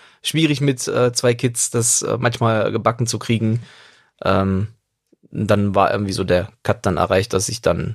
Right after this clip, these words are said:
gesagt hab, gut, den Weihnachtsfilm können wir parallel gucken, wenn das Kind, äh, wenn die Kinder wach sind und wenn sie nicht wach sind, dann wird halt Endor geguckt, weil das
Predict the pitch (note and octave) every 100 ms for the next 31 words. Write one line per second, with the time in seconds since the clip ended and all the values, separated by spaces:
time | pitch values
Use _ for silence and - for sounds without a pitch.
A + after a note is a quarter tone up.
0 | - - - E2+ - A#2+ - A2+ - F#2
1 | G2+ G#2 - G#2+ G2 G#2 G2+ F#2+ - G#2
2 | G2+ G2 - - G2+ F#2+ F#2 - - D3
3 | D3 - - - - A2 A2 D3 C#3 -
4 | - A#2 - A#2+ A#2+ G#2 G2+ G#2 G2+ G#2+
5 | - - A2+ F2+ G2 A2 G2 G2+ F#2+ -
6 | A#2+ A2+ G#2 - G#2+ - - G2+ -